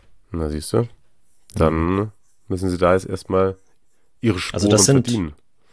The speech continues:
Speaker 2: Genau, das sind auch Nationen, die eher nicht zur W M fahren, der, der, so historisch betrachtet.
Speaker 1: <laughs>
Speaker 2: Das ist dann der, der, der Gradmesser.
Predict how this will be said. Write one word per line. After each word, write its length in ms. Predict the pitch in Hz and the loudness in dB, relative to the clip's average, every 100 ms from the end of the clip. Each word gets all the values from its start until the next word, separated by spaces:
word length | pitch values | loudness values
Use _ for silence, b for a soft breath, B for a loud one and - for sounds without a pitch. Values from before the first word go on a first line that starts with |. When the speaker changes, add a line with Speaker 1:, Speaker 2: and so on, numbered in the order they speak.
| b b b | b b b
Speaker 2:
Genau, 240 | 90 95 | -2 0
das 180 | 87 104 | 0 2
sind 140 | 131 127 | 2 4
auch 220 | 131 147 | 4 4
Nationen, 800 | 147 139 - 131 139 139 139 143 _ - | 2 2 4 4 6 4 2 -2 _ -6
die 400 | 113 117 117 120 _ _ _ _ _ _ - | -2 2 2 0 _ _ _ _ _ _ 2
eher 240 | 120 117 | 6 8
nicht 220 | 117 135 | 6 4
zur 260 | - 135 110 | 2 4 4
W 80 | 117 | 4
M 200 | 120 120 | 4 2
fahren, 500 | - 120 120 120 120 _ _ _ _ _ - | 2 4 4 2 -2 _ _ _ _ _ -6
der, 280 | 107 104 104 113 | 0 0 -2 -4
der, 340 | 101 95 139 110 | -6 -6 -4 -2
so 160 | 104 | 0
historisch 540 | 104 - - 113 110 - | 2 2 4 6 4 2
betrachtet. 640 | - 117 95 - 107 - B B | 0 2 4 2 -2 -4 B B
Speaker 1:
<laughs> 100 | 110 B B _ - _ - | -6 B B _ -20 _ -8
Speaker 2:
Das 160 | 98 - | -2 2
ist 260 | 107 92 - | 2 2 4
dann 160 | 101 | 4
der, 220 | 101 95 | 6 6
der, 320 | 95 95 92 90 | 6 4 4 2
der 200 | - 87 | 0 0
Gradmesser. 560 | 90 90 80 - 69 | 0 0 -2 -6 -12